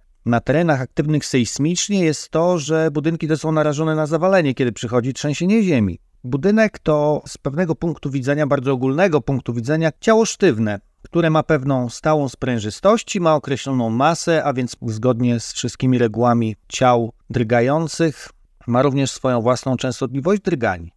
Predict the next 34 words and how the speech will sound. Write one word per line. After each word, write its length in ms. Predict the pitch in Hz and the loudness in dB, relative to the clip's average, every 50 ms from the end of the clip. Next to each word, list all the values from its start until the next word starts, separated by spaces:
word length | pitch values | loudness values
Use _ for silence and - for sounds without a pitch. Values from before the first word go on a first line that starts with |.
| _ _ _ | _ _ _
No 80 | - - | -4 -2
i 60 | 233 | 0
teraz 500 | 220 - 185 151 131 123 117 - - - - - | 2 2 4 4 2 2 0 -6 -10 -10 -8 -4
różne 320 | 170 208 262 240 247 226 | -2 -2 0 0 0 2
zabiegi 400 | 196 196 170 165 165 147 123 127 | 2 2 4 4 4 4 4 2
można 500 | 127 127 123 113 113 127 123 120 120 120 - _ _ _ _ - | 2 2 2 2 0 0 0 0 -2 -4 -10 _ _ _ _ -18
stosować, 640 | - - - 127 - - 147 139 123 127 123 - - | -10 -6 -6 -6 0 2 2 4 4 2 0 0 -2
aby 420 | 120 131 123 113 117 117 117 113 110 _ _ | -2 -2 0 0 0 0 0 -2 -4 _ _
poprawić, 880 | - 123 117 - - 143 147 165 160 131 131 127 113 - - - - | -6 -4 -4 -2 -2 0 2 2 2 2 0 -2 -2 -4 -6 -6 -4
e, 220 | 123 113 110 110 110 - _ - - 117 117 120 | -2 -2 -2 -2 -6 -10 _ -10 -8 -6 -4 -4
wytrzymałość 880 | 113 110 131 123 - - - - 135 127 131 147 175 175 160 143 120 - | -2 -2 -4 -4 -2 -4 -4 -2 0 2 2 2 4 4 2 2 0 0
czy 140 | - 127 | -4 -4
stabilność 640 | 117 - - 131 113 113 143 185 202 190 165 139 - | -4 -2 -2 -2 0 2 2 2 2 2 2 2 0
takich 280 | - 120 - - 123 117 | -2 -6 -4 -2 -2 0
budynków 540 | 113 120 110 110 107 101 101 - 143 143 151 | 0 0 2 2 0 0 0 -2 -4 -6 -2
w 40 | |
warunkach, 640 | 131 131 127 127 131 127 - - 110 107 - - - - | 0 2 2 2 2 0 0 0 -2 -2 -4 -8 -14 -14
e, 280 | - 110 113 117 113 | -10 -6 -4 -4 -4
trzęsienia 640 | 101 - - - - 117 113 - - 120 117 113 110 | -4 -6 -6 -4 -4 -4 -4 -2 -2 -2 0 0 -2
ziemi. 460 | 101 98 92 90 95 107 139 160 - _ _ _ | -2 -4 -4 -2 -2 -2 -4 -4 -6 _ _ _
Trzęsienie 460 | - - - 120 107 - 135 135 131 123 | -16 -10 -8 -8 -4 -2 0 0 0 2
ziemi 260 | 120 135 143 147 131 | 2 2 2 2 2
to 100 | - 131 | 0 0
jest 120 | 120 - | -2 -2
nic 200 | - 143 131 - | -2 -4 -4 -2
innego 320 | 143 135 135 135 135 131 127 | -2 0 0 0 2 2 2
jak 320 | 120 120 - - - - _ _ _ | 2 0 -2 -6 -16 -20 _ _ _
pojawienie 480 | - 131 123 120 110 131 143 147 139 120 | 0 0 2 2 2 2 2 2 0 0
się 120 | - 120 | -2 -4
fali 480 | 107 - - 135 139 143 143 131 123 110 - _ _ - 117 | -6 -2 -2 0 2 2 2 0 -2 -4 -8 _ _ -6 -4
o 80 | 123 123 | -4 -4
ściśle 340 | - - - 147 - 143 135 | -2 -2 -4 -2 0 0 0
określonej 460 | 127 - 120 113 - 139 135 127 120 | 0 0 -2 -4 -2 0 0 0 0
częstotliwości. 960 | - - 117 - - 113 98 110 107 90 90 85 82 - - - 127 143 165 | -2 -4 -4 -4 -4 -4 -2 -2 -2 -2 -2 -4 -4 -8 -8 -4 -4 -4 -4